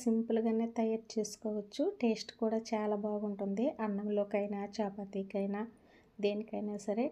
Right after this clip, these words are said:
టేస్ట్ అయితే చాలా బాగుంటుంది. మనకి హెల్త్కి కూడాను చాలా మంచిది. ఈ వీడియో మీకు నచ్చినట్లయితే లైక్ చేసి షేర్ చేయండి.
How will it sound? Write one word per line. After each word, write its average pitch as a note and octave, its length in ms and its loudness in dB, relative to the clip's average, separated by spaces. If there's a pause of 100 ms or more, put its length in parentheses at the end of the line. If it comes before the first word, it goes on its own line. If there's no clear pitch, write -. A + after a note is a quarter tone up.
టేస్ట్ G3+ 300 -2
అయితే G3+ 180 -2 (140)
చాలా G#3 320 -2 (120)
బాగుంటుంది. G3+ 600 0 (140)
మనకి A3+ 320 -2 (160)
హెల్త్కి G#3+ 420 0
కూడాను A3+ 320 0 (160)
చాలా G3+ 300 0 (100)
మంచిది. G3+ 420 -2 (760)
ఈ - 20 6 (120)
వీడియో B3 360 8
మీకు A#3 220 4
నచ్చినట్లయితే A#3 720 4 (100)
లైక్ A3+ 180 4 (140)
చేసి C4+ 260 4 (100)
షేర్ A3+ 280 2
చేయండి. - 180 -10